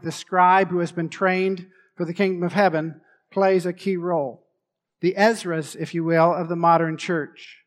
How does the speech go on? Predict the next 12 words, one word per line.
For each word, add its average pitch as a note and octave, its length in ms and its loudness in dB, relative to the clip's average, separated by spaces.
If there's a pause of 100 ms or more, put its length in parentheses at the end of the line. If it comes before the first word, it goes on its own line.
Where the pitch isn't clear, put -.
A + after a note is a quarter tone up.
(380)
Those G3 280 4
who G3 100 -2
devote G3 480 4
themselves D#3+ 720 -2 (480)
to F#3 300 2
teaching G3+ 560 -2
and F3 120 -2
preaching F#3+ 480 -2
the E3 80 -4
Word D#3+ 220 -4
of C#3+ 100 -8
God. D#3 340 -6